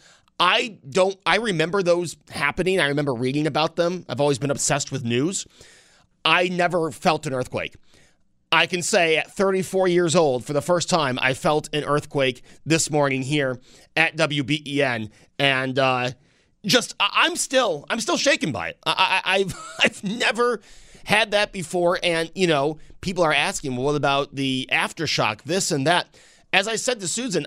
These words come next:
I have not felt even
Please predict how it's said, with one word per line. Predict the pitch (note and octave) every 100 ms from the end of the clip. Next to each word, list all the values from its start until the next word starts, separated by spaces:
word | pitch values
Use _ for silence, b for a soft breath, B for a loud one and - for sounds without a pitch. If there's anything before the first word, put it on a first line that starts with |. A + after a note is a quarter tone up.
| -
I | E3+ A3
have | C4 F3+
not | F3+ F#3 -
felt | - F#3 E3+ C3+ - - _ _ _ _
even | - B3 A#3+ B2+ F2 A2+